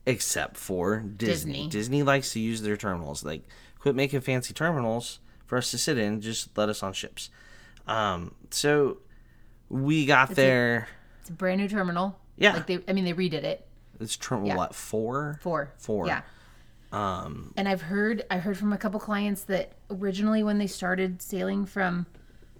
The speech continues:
Speaker 2: from Terminal Four, there was confusion with Ubers and Lyfts and things like that 'cause, you know, brand new
Speaker 1: Yeah, new
Speaker 2: experience for
Speaker 1: place to
Speaker 2: them,
Speaker 1: go.
Speaker 2: right?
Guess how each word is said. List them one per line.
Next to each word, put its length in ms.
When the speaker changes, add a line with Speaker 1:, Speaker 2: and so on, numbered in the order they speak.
Speaker 2:
from 180
Terminal 320
Four, 300
there 100
was 200
confusion 600
with 200
Ubers 420
and 140
Lyfts 360
and 140
things 220
like 180
that 340
'cause, 200
you 80
know, 160
brand 360
new 300
Speaker 1:
Yeah, 220
new 60
Speaker 2:
experience 560
for 100
Speaker 1:
place 140
to 60
Speaker 2:
them, 80
Speaker 1:
go. 260
Speaker 2:
right? 280